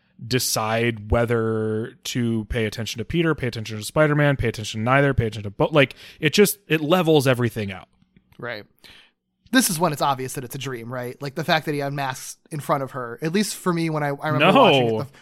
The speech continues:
Speaker 2: really? Really?
Speaker 1: I, this is where I thought, like, "Oh shit, they're really just deciding this is
Speaker 2: Oh,
Speaker 1: not
Speaker 2: dang.
Speaker 1: part of the movie universe." I mean, I
Speaker 2: Okay.
Speaker 1: still thought weird shit was going on.
Speaker 2: Mm-hmm.
Speaker 1: Like, I, but I didn't think that every, I,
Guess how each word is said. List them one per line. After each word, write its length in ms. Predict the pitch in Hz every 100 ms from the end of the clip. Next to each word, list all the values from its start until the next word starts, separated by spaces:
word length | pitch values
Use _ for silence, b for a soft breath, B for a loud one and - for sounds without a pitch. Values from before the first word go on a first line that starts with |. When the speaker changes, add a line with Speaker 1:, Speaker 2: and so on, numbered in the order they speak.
| b
Speaker 2:
really? 480 | 208 330 185 139 123
Really? 400 | 165 247 151 127
Speaker 1:
I, 60 | 123
this 260 | 165 180 240
is 140 | 226
where 160 | 202 196
I 120 | 190
thought, 260 | - 202
like, 160 | 185 160
"Oh 160 | 175 220
shit, 360 | 185 208 - 143
they're 100 | 196
really 380 | 139 156 185 156
just 260 | 143 147
deciding 640 | 151 - 131 131 156 139
this 180 | 127 131
is 100 | 131
Speaker 2:
Oh, 60 | 113
Speaker 1:
not 120 | 117
Speaker 2:
dang. 120 | 180
Speaker 1:
part 180 | 135 127
of 100 | 110
the 40 | 117
movie 300 | 131 190 123
universe." 720 | 107 107 113 101 101 - - -
I 80 |
mean, 140 | 208 233
I 40 |
Speaker 2:
Okay. 120 | 220
Speaker 1:
still 140 | 233 277
thought 220 | 285 196
weird 220 | 160 170
shit 160 | - 185
was 120 | 135
going 200 | 131 117
on. 460 | 135 180 107 104 120 _ -
Speaker 2:
Mm-hmm. 340 | 160 147 131 127 -
Speaker 1:
Like, 180 | 139 151
I, 180 | 165
but 160 | 143 165
I 100 | 160
didn't 200 | 165 190
think 200 | - 175
that 140 | 156 143
every, 280 | 139 147 156
I, 140 | 143